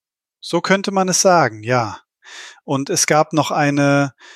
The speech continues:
eine interessante Theorie, die in der Kampfkunst und Reenactment-Szene herumgeistert,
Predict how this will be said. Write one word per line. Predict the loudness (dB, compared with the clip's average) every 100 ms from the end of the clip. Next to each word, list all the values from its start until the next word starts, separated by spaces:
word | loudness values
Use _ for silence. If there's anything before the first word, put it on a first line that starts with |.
| _ _ _ -8
eine | -4 -2
interessante | -4 -2 0 2 2 0 -2
Theorie, | 2 2 2 2 0 0 -6 -16 -20 -8
die | -6
in | 0
der | 0
Kampfkunst | 2 0 0 -6 0 2 2 0 -2
und | -4 -6 -8 -6
Reenactment-Szene | 0 0 2 -2 -2 -4 -2 0 2 4 2
herumgeistert, | 2 0 0 0 -2 -2 -2 -4 -8 -16